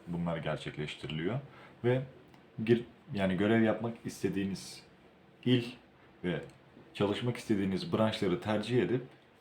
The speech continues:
görevi bekliyorsunuz. Tabii ihtiyaç halinde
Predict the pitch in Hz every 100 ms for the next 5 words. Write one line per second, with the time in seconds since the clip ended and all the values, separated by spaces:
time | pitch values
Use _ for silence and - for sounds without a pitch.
0 | - - 131 104 92 107 139 117 110 -
1 | 98 - 87 127 - - - - - -
2 | - - 123 127 120 117 - 123 123 123
3 | 117 120 117 120